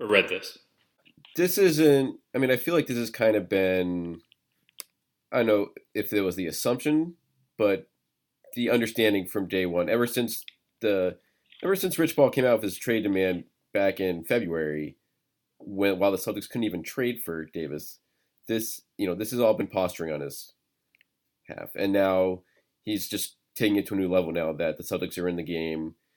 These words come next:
Speaker 2: and the finish line is, you know, approaching. So do I, I mean, this is nothing,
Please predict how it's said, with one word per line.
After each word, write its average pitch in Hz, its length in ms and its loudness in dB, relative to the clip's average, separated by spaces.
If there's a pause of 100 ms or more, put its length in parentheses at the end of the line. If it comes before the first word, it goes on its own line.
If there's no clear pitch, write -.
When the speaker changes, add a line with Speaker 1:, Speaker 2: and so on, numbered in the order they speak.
(220)
Speaker 2:
and 82 400 -4
the 87 60 -8
finish 90 340 -6
line 87 200 -4
is, - 300 -12 (420)
you 85 100 -12
know, 80 120 -6
approaching. 78 760 -8 (640)
So 101 480 2 (1600)
do 120 200 4
I, 117 440 6
I 113 40 2
mean, 107 260 -2 (840)
this 143 180 2
is 156 100 0
nothing, 143 560 6